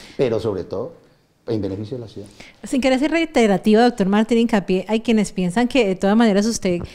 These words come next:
Speaker 2: quizá debió haber esperado un poquito más, eh, haberse lanzado,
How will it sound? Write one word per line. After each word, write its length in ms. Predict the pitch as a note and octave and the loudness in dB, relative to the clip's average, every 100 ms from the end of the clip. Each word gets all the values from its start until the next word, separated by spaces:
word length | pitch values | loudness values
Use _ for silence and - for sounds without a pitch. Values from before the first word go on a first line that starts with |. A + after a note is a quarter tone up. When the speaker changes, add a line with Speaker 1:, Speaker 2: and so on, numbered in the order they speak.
| - | -16
Speaker 2:
quizá 320 | - B3 - B3 | -4 -4 0 0
debió 200 | A#3+ A#3 | 2 0
haber 80 | |
esperado 360 | A#3+ A#3+ F#3+ F#3+ | -2 -2 -2 -2
un 100 | G#3 | -4
poquito 520 | - G3+ G3+ G3 E3+ | -4 -6 -6 -8 -6
más, 920 | D#3+ D#3+ F#3 G3 G3 F#3 F3+ E3+ - | -4 -2 0 0 -2 -4 -4 -6 -8
eh, 400 | D#3+ D3 C3+ - | -10 -8 -12 -16
haberse 400 | - - F#3 D3+ | -14 -6 -6 -2
lanzado, 880 | F3+ E3 - E3+ E3+ F#3 F3+ F#3 F3+ | -2 -2 -2 2 2 2 2 2 0